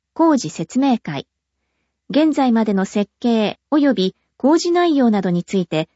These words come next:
説明会を開催します。二月二十五日日曜日、午前十時から十一時。場所は中央公民館、市長各室。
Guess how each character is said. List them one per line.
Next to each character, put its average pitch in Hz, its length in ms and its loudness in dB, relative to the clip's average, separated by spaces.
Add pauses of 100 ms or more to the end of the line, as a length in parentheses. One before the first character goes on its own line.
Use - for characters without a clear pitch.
(100)
説 - 260 -2
明 311 180 2
会 208 260 -2
を 175 60 -2
開 196 220 -4
催 190 240 -4
し - 120 -8
ま 175 140 -2
す。 - 180 -16 (720)
二 208 140 4
月 320 280 -2
二 330 200 2
十 285 260 0
五 233 160 2
日 214 260 2
日 180 320 -4
曜 269 220 0
日、 - 220 -6 (360)
午 285 160 2
前 277 320 2
十 277 240 0
時 247 140 -2
か 180 120 -4
ら 156 120 -4
十 226 240 2
一 226 300 2
時。 143 200 -6 (500)
場 214 100 -2
所 220 140 -2
は 208 140 0
中 302 300 -2
央 320 180 2
公 294 240 0
民 277 240 2
館、 165 320 -6 (180)
市 - 120 -14
長 311 220 0
各 254 300 -4
室。 - 360 -8